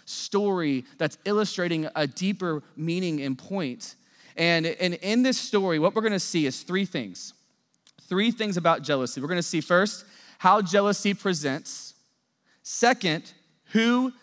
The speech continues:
jealousy resents. And then lastly, where jealousy relents. And I know some of you <laughs> might be hearing that, like, "Okay, that's a little bit of a stretch." You guys have no idea how hard it is to come up with rhymes and, like, alliterations every single week. So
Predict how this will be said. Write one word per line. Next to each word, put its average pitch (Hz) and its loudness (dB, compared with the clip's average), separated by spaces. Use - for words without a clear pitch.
jealousy 185 0
resents. 147 -2
And 165 0
then 160 0
lastly, 165 2
where 185 4
jealousy 165 2
relents. 139 -2
And 151 0
I 156 2
know 175 4
some 175 -2
of 160 -6
you 175 0
<laughs> 247 4
might 185 2
be 170 2
hearing 180 2
that, 156 2
like, 143 2
"Okay, 156 2
that's 139 2
a 175 -2
little 165 4
bit 160 4
of 147 0
a - -2
stretch." 165 0
You 208 2
guys 226 6
have 196 4
no 180 4
idea 175 4
how 160 4
hard 165 2
it 170 -2
is 160 -2
to 151 -6
come 165 -2
up 151 0
with 139 -6
rhymes 147 0
and, 156 -8
like, 143 0
alliterations 147 0
every 156 -4
single 160 -4
week. 170 0
So 147 0